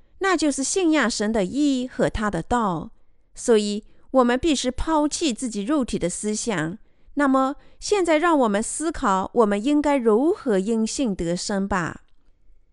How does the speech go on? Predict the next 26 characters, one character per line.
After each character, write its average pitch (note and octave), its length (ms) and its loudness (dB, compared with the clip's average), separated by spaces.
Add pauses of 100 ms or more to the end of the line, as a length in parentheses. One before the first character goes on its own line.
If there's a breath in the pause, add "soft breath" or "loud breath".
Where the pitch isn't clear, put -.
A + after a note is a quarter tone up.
(320)
在 A3+ 300 4
今 B3 180 -2
天 B3 140 2
的 F3+ 100 2
经 A3+ 200 -2
文 F#3 200 0
里， F#3 380 -2
神 G3 300 -2
说 A3+ 380 -2 (420)
，“要 G4 140 4
有 C#4 180 4
雀 F#4 320 0
鸟 G#3+ 280 4
飞 B3 160 -2
在 A3+ 140 2
天 B3 260 -2
空 A#3 200 0
之 A3 180 -6
中。” G3+ 440 -2 (640)
这 A4 160 2
段 E4+ 180 4
经 D4+ 220 2
文 B3 260 2
意 D4+ 140 0
味 C4 160 2
着 A3+ 340 2